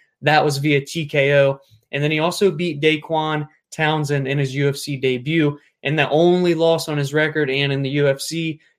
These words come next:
came against Punahele Soriano via T K O in a fight that most expected was gonna be pretty wild for the short time that it lasted. And for Gregory Rodriguez, making his U F C debut here,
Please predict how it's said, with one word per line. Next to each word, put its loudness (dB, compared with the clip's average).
came 2
against -2
Punahele 2
Soriano 0
via -2
T -10
K 2
O 0
in 0
a -2
fight 2
that 0
most 0
expected -2
was -4
gonna -2
be -6
pretty -2
wild 2
for -2
the -2
short -2
time -4
that -2
it -4
lasted. 0
And -2
for 2
Gregory 4
Rodriguez, 2
making 4
his 2
U 4
F 0
C -4
debut -2
here, -8